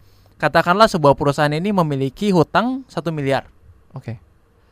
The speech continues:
Speaker 1: Modalnya juga satu miliar. Maka debt to equity ratio-nya itu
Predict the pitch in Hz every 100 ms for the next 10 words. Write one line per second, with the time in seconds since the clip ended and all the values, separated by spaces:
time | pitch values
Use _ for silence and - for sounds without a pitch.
0 | _ 151 156 143 127 131 190 233 220 -
1 | 135 123 160 220 - - 156 165 175 175
2 | 139 - - _ _ _ _ - 151 160
3 | 247 165 175 - 175 151 156 147 151 131
4 | 190 180 123 123 220 214